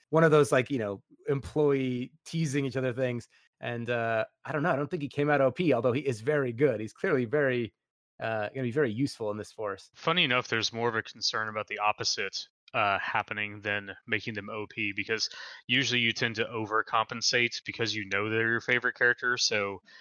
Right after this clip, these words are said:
Speaker 2: or, you know, a character that you like, so you tend to be a little more skittish about, like, "Okay, am I making this guy too powerful because I really like him?" So
Speaker 1: <laughs>
Speaker 2: you tend to be more reserved. I think Fabio can actually talk about that a bit more 'cause, um,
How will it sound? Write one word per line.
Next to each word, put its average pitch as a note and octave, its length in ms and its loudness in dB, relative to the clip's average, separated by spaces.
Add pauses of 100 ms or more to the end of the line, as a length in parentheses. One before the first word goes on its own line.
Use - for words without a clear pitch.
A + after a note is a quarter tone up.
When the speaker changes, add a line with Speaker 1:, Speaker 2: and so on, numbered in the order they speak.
(260)
Speaker 2:
or, A2 200 4
you G#2 100 0
know, G2+ 120 2
a F#2+ 40 0
character A2 300 0
that G2 100 -2
you F#2+ 80 -8
like, F#2+ 260 0
so - 140 2
you G2+ 160 0
tend A2 180 -6
to G#2+ 60 -8
be G#2 100 2
a G2+ 60 0
little G#2 240 -4
more G2 120 -6
skittish G#2+ 560 0
about, G#2+ 300 -2
like, G2+ 160 -4
"Okay, A2+ 240 -2
am G2+ 100 -2
I G2+ 80 0
making G#2 280 -6
this G2+ 160 -4
guy G2+ 320 2
too G#2+ 300 -10
powerful G#2 440 -2
because G2 500 -6 (380)
I C3 60 0
really G#2 300 -2
like G2 200 0
him?" B2 220 -4 (320)
So G2+ 420 0
Speaker 1:
<laughs> - 140 -20
Speaker 2:
you G#2+ 80 -10
tend - 180 -12
to - 60 -20
be A2 80 -6
more G#2+ 180 -4
reserved. F#2+ 500 -4 (140)
I A#2 40 -2
think C3 160 -2
Fabio G#2+ 340 2
can G#2 120 -4
actually G2 560 0
talk G#2+ 220 0
about G2 220 -4
that G2+ 140 0
a - 40 -12
bit G2 120 -4
more F#2+ 180 -6
'cause, - 260 -6 (760)
um, F#2 400 0